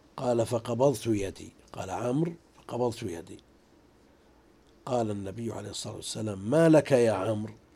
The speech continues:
قال: "قلت: 'أردت أن أشترط'". قال: "اشترط ب-، تشترط بماذا؟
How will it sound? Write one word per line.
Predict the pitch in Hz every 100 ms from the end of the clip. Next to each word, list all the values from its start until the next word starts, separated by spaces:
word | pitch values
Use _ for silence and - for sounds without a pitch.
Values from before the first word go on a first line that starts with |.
| _ _ _ _ _ _
قال: | - 107 101 -
"قلت: | 143 127 - 143 131 -
'أردت | 107 117 127 - 113
أن | - 110 104
أشترط'". | - 90 - - 92 85 - - - _ _ _ - _ _ _ _ _ _ _ _ _ _ -
قال: | 135 113 120 -
"اشترط | 113 - 143 135
ب-، | 107 107 -
تشترط | - - - 147 143 131
بماذا؟ | 120 110 107 110 110 101 92 101